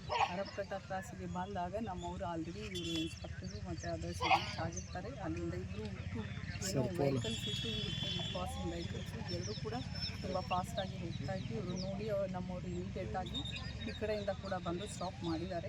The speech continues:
Speaker 1: ಸ್ಟಾಪ್ ಮಾಡಿ ಬಂದಾದ ಮೇಲೆ ಅವರು ಆ ಕ್ರಾಸಿಂದ ಈ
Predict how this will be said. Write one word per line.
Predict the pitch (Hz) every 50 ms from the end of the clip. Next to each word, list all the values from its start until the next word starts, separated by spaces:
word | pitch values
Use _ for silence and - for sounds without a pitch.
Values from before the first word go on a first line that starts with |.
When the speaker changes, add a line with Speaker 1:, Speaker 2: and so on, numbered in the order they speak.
| 262 -
Speaker 1:
ಸ್ಟಾಪ್ | - - 196 190 196 - -
ಮಾಡಿ | 208 202 190 196 214
ಬಂದಾದ | 175 180 180 180 180 170 160 156 180 196 202 196
ಮೇಲೆ | 190 190 190 226 330 392 - - - - - - - - - - 659 - - - - - - -
ಅವರು | 605 - 202 214 220 262 269 269 262 254 220 214 226 233
ಆ | 226 208 208 220
ಕ್ರಾಸಿಂದ | 214 202 190 190 208 196 185 - 214 190 208 240 311 359 - - -
ಈ | -